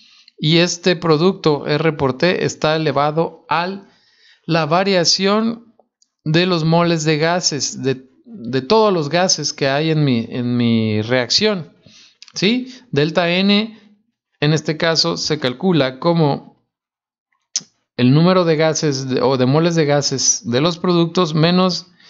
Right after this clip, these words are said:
el número de moles de gases de los reactivos. Entonces, este delta N puede ser uno, dos, tres, pero también puede ser menos uno, menos dos, menos tres, o también puede ser cero. Si nos quedamos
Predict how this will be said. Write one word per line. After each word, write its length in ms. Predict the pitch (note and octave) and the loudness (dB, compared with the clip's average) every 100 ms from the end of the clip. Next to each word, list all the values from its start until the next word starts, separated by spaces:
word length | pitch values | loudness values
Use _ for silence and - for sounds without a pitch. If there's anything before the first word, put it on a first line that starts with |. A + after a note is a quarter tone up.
| - _ - | -20 _ 0
el 140 | C3 | 2
número 300 | D3 D#3+ D#3 | 4 4 2
de 100 | C#3 | 2
moles 300 | B2+ C3 C3+ | 2 2 2
de 100 | C3 | 2
gases 360 | A#2+ A#2 B2 B2 | 0 0 -4 0
de 120 | B2+ | 2
los 160 | C3+ | 2
reactivos. 840 | C3 A#2+ A2 D3+ C3+ G2+ - - _ _ - _ | 2 0 0 0 2 0 0 -2 _ _ -20 _
Entonces, 520 | - C3 D#3 C3 D3 - | -4 0 0 -2 -6 -2
este 240 | D#3 D#3 | 0 2
delta 320 | E3+ E3+ E3+ | 2 2 0
N 240 | E3 E3+ E3+ | 0 0 -2
puede 320 | E3 D#3 C#3 | 0 2 2
ser 340 | - A#2 G2 - | 0 -2 -4 -6
uno, 840 | - D#3 D#3+ D3+ D3 D3+ - - _ _ _ _ | 2 4 4 4 2 0 -4 -16 _ _ _ _
dos, 760 | C#3 C#3 D3 D3 C#3+ D3 - - | 0 2 2 2 0 -4 -12 -4
tres, 680 | B2+ C#3+ D3+ C#3+ C#3 - _ _ _ | 0 2 2 0 -2 -8 _ _ _
pero 180 | - D3+ | 2 2
también 260 | D3+ C#3+ C#3+ | 2 0 2
puede 140 | D#3+ | 2
ser 200 | D3+ D3+ | 2 0
menos 340 | C#3 C3+ A2 - | 0 0 0 0
uno, 400 | D#3 D3+ C#3 C3+ | 0 2 2 2
menos 320 | B2+ A#2 A2 | 2 2 2
dos, 260 | C3+ D3+ | 2 2
menos 300 | C3 A#2 A2 | 0 -2 -4
tres, 480 | - D3+ G3 E3+ E3+ - - - - | -2 0 2 0 -4 -16 -20 -20 -2
o 140 | G3 | 0
también 280 | A3 G3 G3+ | 2 2 2
puede 180 | G#3+ G#3 | 2 0
ser 200 | G#3 F#3+ | -2 -2
cero. 460 | - B3+ A#3+ D#3 - | 0 2 2 -2 -6
Si 520 | - D#3+ D#3 C#3 - - _ _ - | -2 2 2 0 -8 -20 _ _ 0
nos 200 | D3 D3+ | 0 2
quedamos 560 | C#3+ D3+ G3 - - | 0 2 2 0 -8